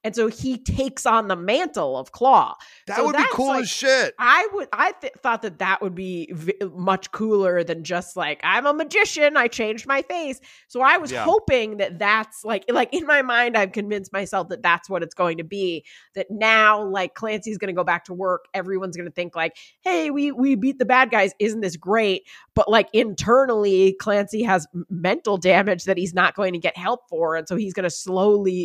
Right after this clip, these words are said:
Speaker 1: turn into the terrorist himself.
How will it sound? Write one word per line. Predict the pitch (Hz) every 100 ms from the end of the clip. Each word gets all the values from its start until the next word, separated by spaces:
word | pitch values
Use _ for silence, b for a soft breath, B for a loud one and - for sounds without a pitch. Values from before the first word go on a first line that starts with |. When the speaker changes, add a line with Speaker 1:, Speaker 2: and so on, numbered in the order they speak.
| - _ - -
Speaker 1:
turn | - - 208 196 185
into | - 185 214 - 185
the | 165
terrorist | 165 190 180 160 151 -
himself. | - 135 - 170 90 -